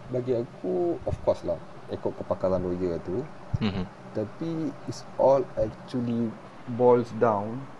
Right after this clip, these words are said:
Speaker 1: to the facts of, of what is really happening. For example lah, kalau kes kau teruk, macam kes bunuh lah, let's say lah kan.
Speaker 2: Okey.
Speaker 1: Memang, satu, kau dah tikam, let's say lah kalau kau bunuh orang,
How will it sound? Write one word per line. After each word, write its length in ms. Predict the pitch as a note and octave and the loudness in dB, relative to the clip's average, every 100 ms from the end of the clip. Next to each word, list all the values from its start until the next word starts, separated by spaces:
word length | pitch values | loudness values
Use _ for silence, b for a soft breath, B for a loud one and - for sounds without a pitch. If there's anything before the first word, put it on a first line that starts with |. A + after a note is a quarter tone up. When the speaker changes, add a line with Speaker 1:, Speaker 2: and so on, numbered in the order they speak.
| - - | -2 0
Speaker 1:
to 120 | A2+ | 2
the 120 | G#2 | 0
facts 440 | - - A#2 - - | 0 0 2 4 2
of, 80 | G2 - - - | 0 -4 -12 -8
of 80 | G#2+ - B2 | -8 0 4
what 160 | G2+ | 4
is 320 | F#2+ - - - | 2 -10 -14 -8
really 240 | A2+ G#2 G2 | -6 -4 -4
happening. 360 | - - F2 D#2+ - | -6 -8 -6 -8 -4
For 80 | |
example 240 | G2+ B2 A2+ | 0 2 2
lah, 80 | F#2+ | 2
kalau 180 | G2+ F#2+ - - - | 0 0 -4 -14 -8
kes 160 | - C#3 | -4 0
kau 160 | C3 | 0
teruk, 360 | A#2+ A2+ F2+ A2+ - | 0 2 0 -2 -6
macam 200 | G#2+ G#2+ - | -10 -6 -6
kes 160 | G#2 | -6
bunuh 400 | G2+ G#2 A2 G2+ | -4 -2 -2 0
lah, 80 | F#2 | -2
let's 240 | F2+ F#2 | -2 -4
say 160 | G#2 F#2 | -2 0
lah 360 | F#2 F#2+ G2 E2 | 0 2 0 -2
kan. 60 | D#2 - - | -6 -4 -2
Speaker 2:
Okey. 240 | - G2+ B2+ - - - - - | 2 2 2 -4 -10 -10 -10 -8
Speaker 1:
Memang, 480 | F#2+ G2 F#2+ F#2 F2+ - - - - - | -2 2 2 -2 -6 -10 -14 -14 -14 -6
satu, 560 | E2+ - - C3 B2+ B2 - G#2 - | -6 -4 0 2 2 -2 -6 -10 0
kau 160 | A2 | 2
dah 80 | G#2 | 2
tikam, 560 | - G2+ - G#2 F#2+ F2+ - - - - - - | -2 -4 0 0 0 -6 -10 -14 -12 -12 -14 -10
let's 160 | A#2+ C#3+ | -4 0
say 80 | |
lah 80 | A#2 | 2
kalau 240 | G2 F#2+ F#2+ | 2 2 2
kau 160 | G2+ | 2
bunuh 320 | F2+ F#2 F2 | 2 0 0
orang, 240 | D#2+ E2+ | 0 -2